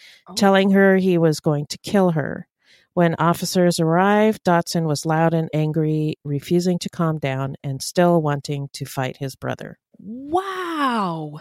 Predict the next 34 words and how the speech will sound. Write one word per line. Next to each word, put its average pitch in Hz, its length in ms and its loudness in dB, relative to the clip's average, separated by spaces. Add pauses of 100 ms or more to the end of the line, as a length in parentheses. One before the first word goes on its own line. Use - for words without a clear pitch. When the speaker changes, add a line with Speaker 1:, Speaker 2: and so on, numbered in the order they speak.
(160)
Speaker 2:
Yeah. 151 440 0 (460)
Speaker 1:
Man, 156 440 -12
w-, 208 240 -2
I 302 180 0
think 339 320 -10
it - 160 -10
would 170 140 -6
be 151 140 -4
really 151 260 -4
hard 147 380 -10
to 147 80 -10
call 151 220 -12
the - 100 -12
police - 400 -14
on 147 160 -14
your, 151 280 -14 (520)
your 151 200 -4
own 135 180 -8 (200)
kid. 170 300 -6 (140)
You 240 80 0
know 233 80 4
what 226 60 4
I 226 40 2
mean? 226 260 2
Like, - 220 -6
so - 200 4
it 262 60 10
Speaker 2:
Oh, 208 40 6
Speaker 1:
must 160 160 4
have 175 80 2
Speaker 2:
yeah. 165 420 2
Speaker 1:
been 170 120 -8
pretty 320 480 0
bad. 175 540 -8